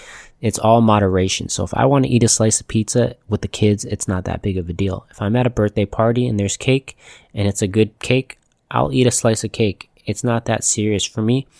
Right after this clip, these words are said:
and I don't feel like I can't live. A lot of people think when they're on diets, they can't live or they can't experience life because food is their happiness. Food's great, and you just need to remember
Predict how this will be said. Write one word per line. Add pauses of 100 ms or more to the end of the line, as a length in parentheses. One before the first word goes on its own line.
(340)
and
I
don't
feel
like (160)
I
can't
live. (260)
A
lot
of
people
think
when
they're
on
diets,
they
can't
live
or
they
can't
experience (100)
life (340)
because
food
is
their
happiness. (960)
Food's
great, (100)
and
you
just
need
to
remember